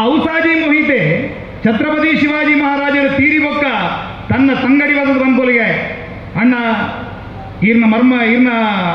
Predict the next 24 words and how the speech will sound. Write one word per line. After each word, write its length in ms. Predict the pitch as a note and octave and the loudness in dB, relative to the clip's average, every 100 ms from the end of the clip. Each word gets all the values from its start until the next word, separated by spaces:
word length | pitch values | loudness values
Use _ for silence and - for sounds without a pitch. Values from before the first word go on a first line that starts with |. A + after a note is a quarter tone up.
| - - F3+ | -4 -4 -2
ಅರುವಾದಾಗ 400 | C4 C#4 C4+ A3 F#3+ | 0 0 0 0 2
ಪಂಡ 140 | B3 A#3+ | 4 4
ಎನ್ನ 120 | A#3+ A#3 | 4 4
ಮಗಕ್ಕೆ 320 | A#3 C#4 D4 D4+ | 4 0 0 0
ಪಟ್ಟ 160 | C4 C4+ | 0 0
ಕಟ್ಟಗ 260 | C4 B3+ A#3+ A#3 | -2 0 0 2
ನೆಕ್ಸ್ಟ್ 220 | A3 G3+ G3+ | 0 0 0
ಎಂದು 200 | G3+ D3 A#2 - - - - - | 2 0 -2 -6 -12 -14 -12 -4
ಆಯ್ 120 | G#3+ A3 | 0 2
ಒಪ್ಪುಜೆ 320 | G#3+ A#3+ A#3 F#3+ D3+ - - - - | 2 2 2 2 -2 -6 -10 -12 -4
ಸಾಧ್ಯ 280 | A3 G#3+ A#3 | -2 0 0
ಇದ್ದ 120 | A3+ G#3 F3+ | 2 2 2
ಒಂದು 180 | D#3+ C#3+ B2+ A2+ - - - - F#3 | 2 2 0 -2 -6 -12 -14 -4 2
ಎನ್ನ 140 | A#3 A3+ A#3 | 4 4 2
ಸ್ವರಾಜ್ಯವು 520 | A#3 C4+ C4+ C4 B3+ A#3 B3+ | 2 2 2 2 2 2 2
ಏರು 180 | C4+ C4+ A#3+ | 2 2 2
ಯೋಗ್ಯ 260 | B3+ A#3+ C4+ | 0 0 2
ಬಂದ್ಪುನ 260 | C4 B3 B3+ B3+ | 2 2 4 4
ಉಂಡ 140 | B3+ A3+ D#3 - - - - - - | 4 2 -2 -2 -6 -10 -12 -6 0
ನಮನ 260 | G#3+ C4 C4 C4+ C4+ C4+ - - - - G3 | 2 2 0 0 0 0 -2 -4 -8 -2 2
ಇಲ್ಲದ 280 | C4+ C#4 C4+ C4 B3 | 2 2 0 2 2
ಸಂಬಂಧ 380 | C4 C4+ C4+ C4+ | 4 6 4 4
ನೀನತ್ತಿನ 400 | C4+ C4+ C#4 C4+ C4 | 4 4 4 4 4
ಇಲ್ಲಡೆ 300 | C#4 C4+ | 2 2